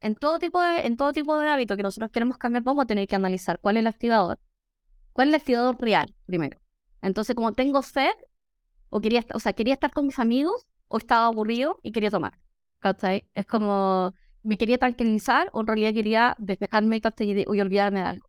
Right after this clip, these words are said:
Quería ver esa serie, o en realidad, eh, quería dejar de pensar, o dejarme de sentirme culpable.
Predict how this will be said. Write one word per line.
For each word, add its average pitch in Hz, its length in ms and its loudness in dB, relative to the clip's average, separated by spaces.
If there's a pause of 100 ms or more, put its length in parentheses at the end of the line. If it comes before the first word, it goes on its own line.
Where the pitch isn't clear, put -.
Quería 240 280 0
ver 254 140 2
esa 247 180 -4
serie, 254 460 0
o 208 140 -2
en 208 80 0
realidad, 208 600 0
eh, 190 280 -2
quería 208 240 2
dejar 208 220 -2
de 202 100 -4
pensar, 220 480 0
o 190 260 0
dejarme 202 300 -2
de 208 60 -2
sentirme 202 320 -4
culpable. - 400 -6